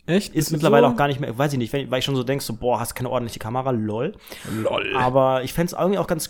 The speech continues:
Speaker 2: cool, also falls wir einen YouTube-Channel aufmachen sollten, lass mal alles in zweihundertvierzig P hochladen, das ist irgendwie lustig.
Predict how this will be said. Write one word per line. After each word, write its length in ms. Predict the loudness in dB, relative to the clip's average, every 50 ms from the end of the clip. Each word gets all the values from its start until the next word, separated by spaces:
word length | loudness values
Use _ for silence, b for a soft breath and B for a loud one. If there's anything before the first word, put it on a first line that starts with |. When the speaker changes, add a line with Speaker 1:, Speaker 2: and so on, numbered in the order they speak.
| -2
Speaker 2:
cool, 180 | 0 2 2 2 0 B B B B B B _ -20 _ _ _ _ _ _ -6
also 180 | -4 -4 -4
falls 400 | -2 0 2 2 2 2 -2 -4
wir 160 | 0 2 2
einen 80 | 2 2
YouTube-Channel 520 | 0 0 -2 -2 -2 -2 -2 -2 0 0
aufmachen 360 | 0 0 -2 -4 -4 -4 -4 -6
sollten, 300 | -6 -8 -8 -8 -8 -8
lass 240 | -8 -6 -6 -4
mal 140 | -4 -4 -2
alles 200 | -2 -2 -2 -2
in 80 | -4 -4
zweihundertvierzig 560 | -6 -4 -6 -6 -6 -8 -10 -10 -10 -10 -10
P 160 | -10 -10 -10
hochladen, 320 | -10 -12 -12 -12 -12 -12 -12
das 100 | -10 -10
ist 40 |
irgendwie 180 | -8 -8 -6 -6
lustig. 460 | -8 -10 -10 -12 -14 -16 -16 -16 B